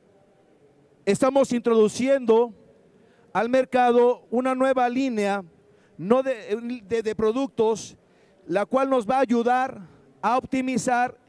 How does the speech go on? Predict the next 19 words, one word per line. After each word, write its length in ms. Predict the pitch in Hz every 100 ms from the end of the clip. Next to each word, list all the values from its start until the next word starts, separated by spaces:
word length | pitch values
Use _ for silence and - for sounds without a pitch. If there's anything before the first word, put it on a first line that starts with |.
| _ _ _
el 160 | 170 190
desempeño 840 | 269 262 269 262 262 254 233 233
y 100 | 220
el 80 | 214
poder 320 | 226 233 262
cubriente 600 | 269 240 262 254 - 220
para 260 | 208 202 214
aquellos 340 | 214 262 269 -
colores 480 | 240 254 262 233
que 120 | - 220
tienen 280 | 240 240
poca 320 | - 226 240 220
fuerza. 560 | 233 269 262 190 139 - _ _ _ _ _ _ _ _ _ _ _ _
El, 640 | 196 226 226 220 220 233
el 160 | 214 226
mercado 500 | 226 220 269 285 277
del 140 | 262
repintado 440 | 233 - 233 254 262
automotriz 920 | 262 233 214 214 226 254 277 - -